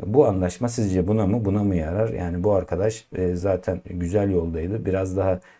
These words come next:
bundan daha iyi durumda bu anlaşmayı yaptığı için, e, bu arkadaşa bu biraz daha iyi gelecek gibi duruyor. E, Disney de artık şuralardan biraz kendine gelmesi lazım diyoruz. Ama bir türlü gelemiyor çünkü <laughs> yok yani.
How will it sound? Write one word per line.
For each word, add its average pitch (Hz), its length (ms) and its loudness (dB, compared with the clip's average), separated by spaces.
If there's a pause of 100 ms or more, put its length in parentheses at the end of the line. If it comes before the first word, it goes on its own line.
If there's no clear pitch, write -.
(120)
bundan 90 540 2
daha 98 220 4
iyi 98 240 0
durumda 82 500 -4
bu 92 140 0
anlaşmayı 87 500 -4
yaptığı 98 300 -6
için, - 320 -6 (360)
e, 87 200 -2
bu 113 120 4
arkadaşa 85 560 -2
bu 110 260 0
biraz 92 320 -2
daha 98 140 -2
iyi 98 260 0
gelecek 87 440 0
gibi 80 200 -4
duruyor. 98 260 4 (280)
E, 87 140 0
Disney 92 400 0
de 98 80 0
artık 92 280 -4
şuralardan 92 640 0
biraz 92 300 -4
kendine 90 340 -4
gelmesi 87 520 -4
lazım 82 400 -2
diyoruz. 90 340 -6 (280)
Ama 90 240 -2
bir 90 80 -6
türlü 92 260 -6
gelemiyor 82 640 -2
çünkü 90 640 -6 (100)
<laughs> 90 100 -4
yok 87 300 -2
yani. 82 380 -8